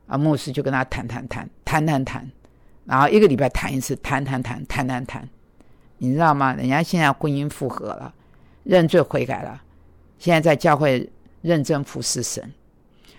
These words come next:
所以呢，我们总用人的方式说不可能，不可能。我就想起来，我曾经，啊，曾经在，嗯，一个教会服侍，啊，当时我被卷进去，因为有一个人来问我，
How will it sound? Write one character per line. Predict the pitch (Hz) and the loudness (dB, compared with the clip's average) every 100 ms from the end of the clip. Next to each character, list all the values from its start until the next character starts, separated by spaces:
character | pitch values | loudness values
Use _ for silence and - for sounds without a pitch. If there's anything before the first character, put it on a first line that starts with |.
| - | -10
所 | - 190 | 2 4
以 | 165 | 6
呢， | 151 143 - - - - | 4 2 -2 -20 -20 -10
我 | 135 147 131 | 2 4 6
们 | 175 | 2
总 | 185 - 113 139 147 | 2 0 0 -2 2
用 | 202 160 - | 4 4 0
人 | 143 120 143 | -2 0 2
的 | 151 | 2
方 | 156 151 | 2 0
式 | 147 | 0
说 | - 143 | 0 0
不 | 131 180 | 2 -4
可 | - - | -4 -6
能， | 123 135 | -6 -6
不 | 165 | -6
可 | - 143 | -6 -10
能。 | 110 - _ _ _ _ - - - | -10 -14 _ _ _ _ -20 -16 -2
我 | |
就 | 170 | 0
想 | 185 170 143 | 2 2 2
起 | 147 | 0
来， | |
我 | 127 | 0
曾 | 127 151 135 | -2 -4 -4
经， | 151 151 - - - _ _ _ _ _ - - - - - | -2 -4 -8 -20 -20 _ _ _ _ _ -20 -20 -20 -20 -6
啊， | 139 123 123 127 | -2 0 -2 -4
曾 | 151 | -2
经 | 151 160 | 0 4
在， | 175 147 135 - | 6 6 4 -2
嗯， | 139 131 117 117 - _ - - _ - | -6 -4 -6 -10 -14 _ -20 -20 _ -4
一 | 160 | -2
个 | 151 | 0
教 | 185 147 | 2 2
会 | 151 127 | 2 -4
服 | - 139 | -6 -8
侍， | - 139 113 - _ - _ _ _ - _ | -4 -4 -6 -10 _ -20 _ _ _ -20 _
啊， | 127 120 120 | 0 2 2
当 | 156 160 | 0 0
时 | 139 | 0
我 | 123 | -4
被 | - 165 - | 0 -2 -2
卷 | - 127 98 | -8 -8 -8
进 | - 139 | -4 -4
去， | - - - _ _ | -4 -6 -8 _ _
因 | 147 | -2
为 | 151 120 | 0 0
有 | - | -4
一 | 127 | -4
个 | 131 | -4
人 | 117 | -4
来 | 123 | -8
问 | 135 165 120 | -2 0 -2
我， | - | -6